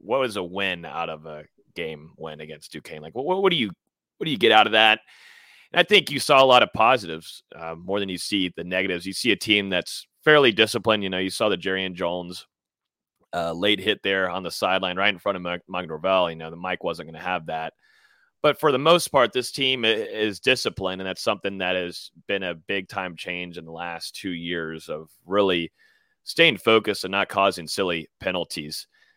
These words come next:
I thought overall this team looked focused for, if you go back to last year, and I know it's Jacksonville State, this is Duquesne, different caliber of an opponent, but my main thing was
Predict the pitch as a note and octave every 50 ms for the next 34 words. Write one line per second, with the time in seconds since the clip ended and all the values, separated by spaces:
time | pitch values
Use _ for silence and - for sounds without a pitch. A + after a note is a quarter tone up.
0 | _ _ _ _ _ _ - - _ - C#3 C3 B2 A2+ A#2 G#2 G#2 G2+ G2+ G2
1 | G2+ G2+ F#2+ F#2+ - - - A2 G2+ F#2 F#2 F2+ F2 F#2 F#2 E2+ _ _ - _
2 | _ _ _ - A2+ A2 - - G2+ F#2+ - - - - G#2 F#2+ F2+ F2+ F#2 F2+
3 | F2+ F2 - _ _ _ _ _ _ _ _ G2+ - - G2 G#2 G#2+ G#2+ F2+ A2+
4 | G#2+ G#2+ - - A2 A2 G#2+ B2+ C#3 - - - G2 F#2+ G2+ G2 F#2+ F#2 F#2+ G2
5 | G#2 G#2+ G#2 F2 - - _ - - G#2+ G2+ G2 G#2 G#2 F#2 - G2+ G2 G#2 G#2+
6 | - A2 F2+ G2+ A2 G2+ - G#2+ G2 F#2+ F#2 F2+ F2 F2 - _ _ A2 A#2 G#2+
7 | _ - C3 B2 - C3 A2 G2 F#2 _ - A2+ A2 G#2+ G#2 G2+ F#2 F#2 E2+ E2+
8 | D#2+ D#2 - - B2 A#2+ G#2+ G2 F#2 E2+ - F#2+ F2+ F2+ _ _ _ _ _ _
9 | _ - G2+ A#2 A#2+ G#2+ G2+ G2 E2+ G2+ F#2+ F#2+ F#2 F2+ F2+ F#2